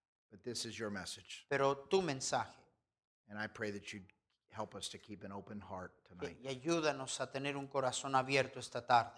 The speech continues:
Speaker 1: In Jesus' name.
Speaker 2: En nombre de Cristo.
Speaker 1: Amen.
Speaker 2: Amén.
Speaker 1: I believe one reason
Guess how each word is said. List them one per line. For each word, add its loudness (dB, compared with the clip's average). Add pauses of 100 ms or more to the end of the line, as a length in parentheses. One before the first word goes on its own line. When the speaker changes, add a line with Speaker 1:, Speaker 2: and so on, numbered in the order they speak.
(180)
Speaker 1:
In -6
Jesus' -4
name. -6 (120)
Speaker 2:
En -10
nombre 0
de 4
Cristo. -8 (160)
Speaker 1:
Amen. -8
Speaker 2:
Amén. -2 (1120)
Speaker 1:
I -2
believe 8
one 8
reason 2